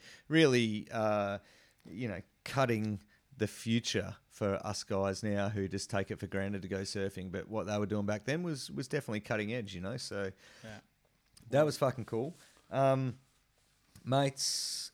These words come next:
Speaker 1: I did ask your sister, Crystal,
Speaker 2: Oh,
Speaker 1: uh,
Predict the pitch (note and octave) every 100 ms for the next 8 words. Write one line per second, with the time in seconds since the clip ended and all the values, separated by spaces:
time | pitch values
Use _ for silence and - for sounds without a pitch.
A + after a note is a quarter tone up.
0 | - C#3+ C3 E3+ D3+ C#3+ - B2+ A2 C#3+
1 | - F3+ F3 - D#3 F#3+ G3+ A#3 - -
2 | A#2 A#2+ A#2+